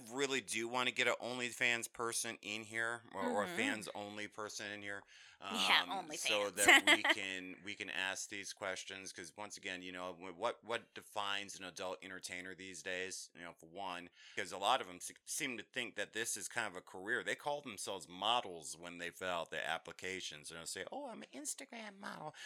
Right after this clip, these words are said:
Speaker 1: And it's like, "No, bitch, that's not a model."
Speaker 2: That's what I did.
Speaker 1: It
Speaker 2: Uh, on my, on my ins-, on my Instagram for the Next on Stage One,
Speaker 1: Uh-huh.
Speaker 2: I was, I was trying to create my own profile just for Pixie.
Speaker 1: Right, 'cause a brand is being built.
Speaker 2: Right. I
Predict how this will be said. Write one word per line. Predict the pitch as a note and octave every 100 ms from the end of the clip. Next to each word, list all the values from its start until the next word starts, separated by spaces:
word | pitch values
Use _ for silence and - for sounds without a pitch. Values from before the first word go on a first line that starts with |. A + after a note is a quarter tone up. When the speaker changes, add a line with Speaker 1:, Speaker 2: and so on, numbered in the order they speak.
| -
Speaker 1:
And | D3
it's | C#3+
like, | C#3+
"No, | C3+ F#3+
bitch, | C#3 D#3+ -
that's | F3+ -
not | E3+
a |
model." | A2+ G#2+ G2 A2+ D#3+ F3+
Speaker 2:
That's | G4+
what | A4 G#4+
I | A#4+
did. | F#4+ A#4+ - - -
Speaker 1:
It | -
Speaker 2:
Uh, | D4+ D4
on | E4+
my, | G#4 F#4 D4 D#4
on | D#4+ F4
my | D#4 -
ins-, | C#4 D4 - - _ -
on | D4 D4
my | D#4 D4 C#4 C4+ -
Instagram | D#4 E4+ - F4 D#4 C#4+ C#4 C4+ D4 - - _
for | - - C#4+ C4 B3+ A#3+ G#3+ G3 - - - _ -
the | B3 A3+ G3+ F#3 -
Next | B3 D4 -
on | C#4+
Stage | C4+ C4 B3+ -
One, | A#3+ B3+ F4+
Speaker 1:
Uh-huh. | D3+ - D3+ D#3 E3+ -
Speaker 2:
I | B3+
was, | B3+ C4+ -
I | B3
was | B3
trying | - C4
to | B3+ A#3
create | - B3 B3
my | B3+
own | A#3+ A#3+
profile | A#3 A#3+ A#3+ A#3 G#3+ G#3+ -
just | A#3+ -
for | A3+
Pixie. | - C4 - - F4+
Speaker 1:
Right, | C3 C3+
'cause | - D3 G#2+ A2
a | B2+
brand | G#2 A#2+ A#2 A#2+
is | C3+ C#3
being | D#3 F3+
built. | D3 A2 B2 C4
Speaker 2:
Right. | G#3+ A3+
I | D4